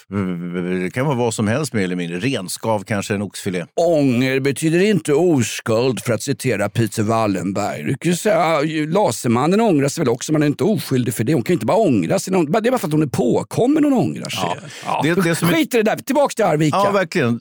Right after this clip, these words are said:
Speaker 1: Det som har varit tråkigt för de här två pojkarna, det är att det blev ju aldrig någon bevistalan. Det vill säga,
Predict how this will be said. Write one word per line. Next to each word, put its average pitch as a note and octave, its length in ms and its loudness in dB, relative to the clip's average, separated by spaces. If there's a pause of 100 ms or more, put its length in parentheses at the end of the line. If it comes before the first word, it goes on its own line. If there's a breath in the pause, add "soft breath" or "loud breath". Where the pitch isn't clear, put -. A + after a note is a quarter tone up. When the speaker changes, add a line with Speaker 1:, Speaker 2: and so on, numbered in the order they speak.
(160)
Speaker 1:
Det D#3 180 0
som D#3 320 -2
har D3+ 120 0
varit C#3+ 180 -2
tråkigt E3 360 0
för F3+ 80 0
de C#3+ 80 2
här A#2 60 0
två A2+ 180 0
pojkarna, G#2+ 380 0
det C#3 120 0
är C3+ 60 2
att A2+ 100 -4
det A#2+ 80 -4
blev A#2 220 0
ju C3+ 60 2
aldrig A2 260 0
någon A2 300 0
bevistalan. B2+ 840 0
Det A2 60 0
vill A2 100 0
säga, A#2+ 180 -2